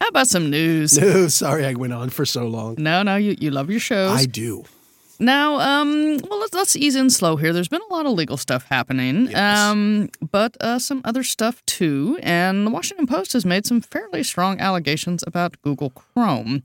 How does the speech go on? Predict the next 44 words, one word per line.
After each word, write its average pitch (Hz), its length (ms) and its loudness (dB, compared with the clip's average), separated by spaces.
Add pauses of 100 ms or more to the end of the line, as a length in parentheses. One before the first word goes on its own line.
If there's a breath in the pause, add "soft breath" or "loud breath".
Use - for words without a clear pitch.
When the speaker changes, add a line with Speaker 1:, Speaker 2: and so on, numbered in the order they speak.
(120)
Speaker 2:
Wow. 113 420 -6
Speaker 1:
Now, 208 180 4
as 277 200 4
we 285 60 0
know, 254 120 2
browser 202 340 2
comparisons 165 640 -2
have 214 160 -2
been 247 140 4
around 226 520 2
for 277 140 -4
decades. 151 800 0
Speaker 2:
Oh, 185 40 4
yeah, 180 40 6
Speaker 1:
Uh, 202 40 4
remember 247 320 4
Speaker 2:
please. 220 300 -4
Speaker 1:
<laughs> - 60 -20
way 208 160 -4
back, - 160 -8
Netscape 180 380 -2
Navigator 143 600 -2
versus 139 460 -6
Microsoft 135 840 -8
Internet 147 300 -4
Explorer, 139 500 -4
back 139 240 -4
when 139 100 0
it 123 60 -2
was 135 120 -2
a 139 40 0
young 143 220 0
upstart. 135 440 -4
Remember 143 260 0
that 147 140 0
in - 40 -6
the 135 80 -4
nineties? 147 420 -2 (300 soft breath)
Speaker 2:
That 147 300 2
was 156 300 2
the, 170 260 2
uh, 160 180 2
Stone 220 300 0
Age. - 240 -6